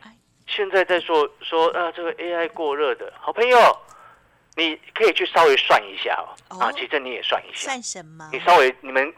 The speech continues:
Speaker 2: 各位好朋友，你们都稍微留意一下，好不好？你从今天早上听到财经节目，听到晚上的好朋友，你去想一想，A I，跟你讲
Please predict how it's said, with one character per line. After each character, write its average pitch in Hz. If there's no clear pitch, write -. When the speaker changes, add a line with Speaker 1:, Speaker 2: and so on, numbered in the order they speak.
Speaker 2:
各 202
位 190
好 135
朋 131
友， 135
你 117
们 120
都 170
稍 165
微 143
留 117
意 147
一 107
下， -
好 -
不 -
好？ 107
你 147
从 165
今 185
天 175
早 110
上 139
听 170
到 160
财 117
经 139
节 113
目， 127
听 143
到 147
晚 127
上 170
的 117
好 131
朋 156
友， 196
你 127
去 170
想 117
一 120
想 101
，A 147
I， 127
跟 151
你 143
讲 107